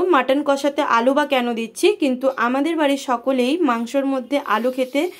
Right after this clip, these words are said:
ভীষণই পছন্দ করে। আপনারা যদি পছন্দ না করেন এটা কিন্তু স্কিপ করতে পারেন।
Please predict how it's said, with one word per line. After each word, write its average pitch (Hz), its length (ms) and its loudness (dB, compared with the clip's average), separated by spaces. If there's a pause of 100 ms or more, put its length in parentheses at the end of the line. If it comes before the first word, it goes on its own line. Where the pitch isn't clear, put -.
(240)
ভীষণই 269 340 0
পছন্দ 262 460 0
করে। 269 220 0 (440)
আপনারা 240 420 0
যদি 302 280 0
পছন্দ 269 380 0 (160)
না 240 100 2
করেন 233 300 0
এটা 247 200 0
কিন্তু 226 340 -8
স্কিপ 302 320 -4
করতে 220 280 -4
পারেন। 180 300 -2